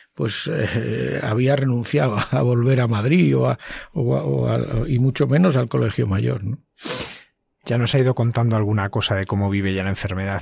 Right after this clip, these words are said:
Speaker 2: pero si lo tuviese que resumir, ¿cómo, cuál fue la vivencia de este momento para ella?
Speaker 1: Bueno,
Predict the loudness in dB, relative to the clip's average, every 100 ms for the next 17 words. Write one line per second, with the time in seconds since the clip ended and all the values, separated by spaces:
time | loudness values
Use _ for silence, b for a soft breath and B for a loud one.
0 | -4 -4 -2 -2 -4 -4 -2 0 0 0
1 | 0 0 0 2 0 -2 -8 -6 -4 -2
2 | 0 2 2 2 0 -2 -2 -2 0 0
3 | 2 0 -2 -4 -6 -4 -6 -6 -6 -6
4 | -2 0 -2